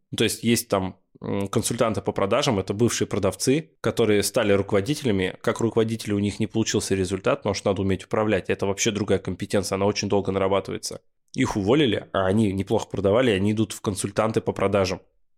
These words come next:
Они берут парочку скриптов, пишут, а потом сразу начинают отдел продаж строить, потому что можно там и книжечку уже прочесть, как отдел продаж строить.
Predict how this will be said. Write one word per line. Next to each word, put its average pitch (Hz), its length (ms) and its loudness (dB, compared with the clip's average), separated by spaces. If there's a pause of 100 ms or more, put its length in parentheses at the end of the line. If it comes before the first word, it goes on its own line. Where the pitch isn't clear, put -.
(120)
Они 113 220 2
берут 120 280 2
парочку 101 360 -2
скриптов, 190 460 0
пишут, - 260 0
а 101 60 -2
потом 101 200 -2
сразу 101 300 0
начинают 95 340 -2
отдел 95 180 -2
продаж 117 360 0
строить, 117 340 2
потому 92 220 -4
что - 180 -6
можно 95 300 -2
там 92 160 -8
и - 40 -10
книжечку 165 440 0
уже 107 100 0
прочесть, 101 380 -2
как - 180 -4
отдел 95 200 -2
продаж 95 320 -4
строить. - 320 -6